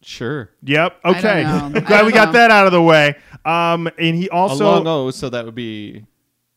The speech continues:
Speaker 3: I
Speaker 1: Yeah.
Speaker 3: don't know
Speaker 2: Yeah,
Speaker 3: which one
Speaker 2: Schaus.
Speaker 3: that is. Schaus.
Speaker 2: Schaus.
Speaker 3: All right.
Speaker 2: Caleb.
Speaker 3: Well, try again if we didn't get it.
Speaker 2: Yeah, yeah. Let us know if we didn't nail it this time. Uh, he also asked that we check out Mushroom Head's self-titled. He thinks
Speaker 1: That is true.
Speaker 2: that it
Speaker 3: Okay.
Speaker 2: has some new metal on it.
Speaker 3: All right.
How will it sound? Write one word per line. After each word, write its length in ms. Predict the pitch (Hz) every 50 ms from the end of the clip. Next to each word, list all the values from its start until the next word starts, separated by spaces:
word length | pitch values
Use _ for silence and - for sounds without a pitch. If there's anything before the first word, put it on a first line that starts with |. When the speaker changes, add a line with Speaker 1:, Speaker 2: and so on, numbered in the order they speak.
| _ _ _
Speaker 3:
I 60 | - 294
Speaker 1:
Yeah. 100 | 262 -
Speaker 3:
don't 140 | 135 135
know 140 | 135 135 135 180
Speaker 2:
Yeah, 80 | 247 214
Speaker 3:
which 100 | 139 143
one 140 | 135 131
Speaker 2:
Schaus. 60 | 135 131 - 185 147
Speaker 3:
that 20 |
is. 300 | 135 143 147 - _ _ _ _ _ _ _ _ _ _ _
Schaus. 360 | - 151 143 143 139 _ _
Speaker 2:
Schaus. 400 | _ - 175 170 156 147 _ _ _ _ -
Speaker 3:
All 60 | 170
right. 260 | 175 165 143 131 - - _
Speaker 2:
Caleb. 220 | - 156 151 151
Speaker 3:
Well, 100 | 165 127
try 260 | - - 226 220 226 220
again 240 | 220 208 202 196 170
if 80 | 160
we 80 | 156 170
didn't 220 | 151 151 151 160
get 140 | 147 147 143
it. 120 | 139 139 147
Speaker 2:
Yeah, 180 | 160 170 165
yeah. 200 | 165 160 151 139
Let 180 | 135 139 151 151
us 140 | 151 - 156
know 100 | 151 139
if 60 | 127
we 80 | 131 135
didn't 200 | 131 131 127 123
nail 220 | 127 131 131 123 120
it 60 | 113 117
this 120 | 110 -
time. 260 | - 120 110 104 107 -
Uh, 240 | 127 131 131 131 131
he 180 | 127 165 175
also 460 | - 170 175 190 - - 196 180 180 165
asked 340 | 156 160 160 160 165 - -
that 120 | 160 -
we 100 | 147 143 135
check 320 | - - 151 147 147 -
out 340 | 147 135 131 131 131 127 - _ _ _ _ _ _
Mushroom 480 | 131 123 139 160 160 - - 170 165 151
Head's 260 | 151 147 143 139 139
self-titled. 800 | - - 156 139 139 - - - - 127 117 107 107 104 101 _ _ _ _
He 80 | - 120
thinks 380 | 110 - 135 131 127 - -
Speaker 1:
That 140 | - 143 147 156
is 140 | 147 - -
true. 480 | - - 147 160 170 160 135 117 107
Speaker 2:
that 240 | 120 135 135 135 135 139
it 60 | 131
Speaker 3:
Okay. 80 | 294
Speaker 2:
has 240 | - 135 - - 139
some 180 | - - 131 127
new 140 | 127 135 135
metal 260 | 131 135 135 131 127
on 300 | 127 127 123 123 120 113
it. 260 | 110 113 - - - _ _ _ -
Speaker 3:
All 120 | 165 220
right. 280 | 233 190 156 147 135